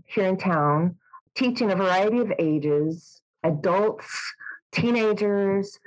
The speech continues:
people with some kind of disability, uh, people with even some language barriers, and then all the way down to pre-K.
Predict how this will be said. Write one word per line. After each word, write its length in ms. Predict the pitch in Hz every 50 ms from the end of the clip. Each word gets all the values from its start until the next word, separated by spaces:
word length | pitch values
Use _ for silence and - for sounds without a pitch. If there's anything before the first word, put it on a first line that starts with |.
| - - - - - - _ _ _ _ _ _ _ _ _ -
people 680 | - - 220 208 202 - 214 202 190 185 190 - - 185
with 280 | 175 180 170 170 170 170 - _ _ - -
some 280 | 170 - - 240 208
kind 240 | 208 214 240 226 196
of 140 | 180 170 170 175 - - - - - _ -
disability, 1200 | 160 147 151 170 156 147 175 196 202 208 220 220 220 - 247 226 214 208 202 202 202 202 208 - -
uh, 640 | 180 180 175 175 170 170 170 165 165 165 160 156 - - - - - - - - - - - - _ _ - - - _ _ _ _ _ _ -
people 800 | - - - 214 190 - 208 196 185 180 175 170 165 143 - - - 131 - -
with 340 | 175 160 180 165 160 156 - - - _ - - -
even 280 | 214 - 165 170 156
some 320 | 160 - 156 151 151 - - -
language 480 | 151 151 147 147 147 160 185 196 - -
barriers, 800 | - 196 196 196 196 190 190 190 190 190 185 185 190 190 180 - - _ _ _ _ _ _
and 180 | - 208 208 208
then 280 | 214 208 202 202 196 196
all 160 | 208 208 208 214
the 60 | 220
way 80 | 214
down 200 | 190 196 180 180
to 80 | 175 -
pre-K. 560 | - 185 180 165 165 180 - 143 139 147 147